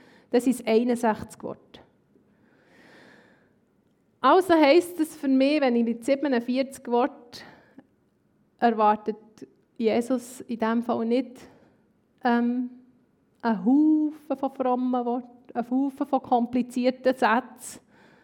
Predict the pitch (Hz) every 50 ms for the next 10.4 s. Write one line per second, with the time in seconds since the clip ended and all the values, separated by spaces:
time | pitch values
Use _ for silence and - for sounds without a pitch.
0 | _ _ _ _ _ _ _ _ _ _ _ - 233 240 233 233 208 202 220 214
1 | 233 262 277 - - - - 269 - - - _ - - - - - _ - -
2 | - - _ _ _ _ _ _ _ _ _ _ _ _ _ _ _ _ _ _
3 | _ _ _ _ _ - 226 208 208 208 202 - - _ _ _ _ _ _ _
4 | - 233 240 240 247 277 262 - - - - - _ _ _ _ _ _ _ _
5 | _ _ _ _ _ _ _ _ _ _ - - 240 233 240 262 269 262 - 247
6 | 247 233 233 233 233 233 226 214 226 233 233 202 208 202 175 - - - _ _
7 | _ _ _ _ _ _ _ _ _ _ _ _ _ _ _ _ _ _ _ _
8 | _ _ _ _ _ _ _ _ _ _ _ _ _ - 226 - 320 - 294 262
9 | - - - - 226 240 285 370 - - 269 226 208 220 220 180 - 254 254 285
10 | 302 269 220 - - - -